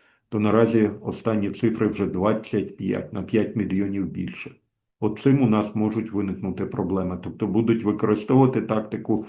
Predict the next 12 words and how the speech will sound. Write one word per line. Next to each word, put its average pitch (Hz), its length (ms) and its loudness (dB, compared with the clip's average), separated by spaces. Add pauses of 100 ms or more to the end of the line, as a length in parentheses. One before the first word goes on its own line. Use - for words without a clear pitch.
(280)
років 110 440 4
Другої 104 360 2
світової 101 560 -2
війни, 104 320 2
так 104 180 0
звані 98 320 -4
м'ясні 92 440 -4
штурми, 92 480 -8
за - 140 -4
ціною 107 400 -2
не 104 100 0
постоїть. 98 680 -6